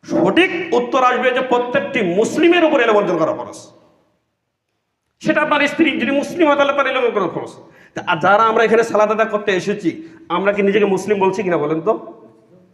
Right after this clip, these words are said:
তাহলে যদি আপনি নিজেকে মুসলিম দাবি করেন, তাহলে আপনার উপরে ইলম অর্জন করা ফরজ।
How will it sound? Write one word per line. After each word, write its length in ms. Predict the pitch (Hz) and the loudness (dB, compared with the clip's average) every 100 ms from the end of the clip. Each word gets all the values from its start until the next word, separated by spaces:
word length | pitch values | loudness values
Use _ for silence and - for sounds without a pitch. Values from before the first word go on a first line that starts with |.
| _ _ - | _ _ -2
তাহলে 180 | 220 | 0
যদি 380 | 170 156 233 277 | 2 4 4 4
আপনি 200 | 302 311 | 4 4
নিজেকে 260 | 294 294 277 | 2 2 2
মুসলিম 640 | 233 240 - 262 349 349 | 2 2 0 2 4 4
দাবি 220 | 302 285 220 | 2 0 2
করেন, 480 | 226 233 285 359 359 - - | 2 4 4 2 0 -6 -4
তাহলে 160 | 247 254 | -2 -2
আপনার 720 | - 233 247 240 269 262 254 | 0 0 0 0 2 2 0
উপরে 320 | 220 254 247 | -2 2 2
ইলম 200 | 240 240 | 4 2
অর্জন 220 | 233 220 214 | 2 2 2
করা 160 | 208 | 2
ফরজ। 640 | - 160 143 - - - | 0 -4 -4 -8 -14 -18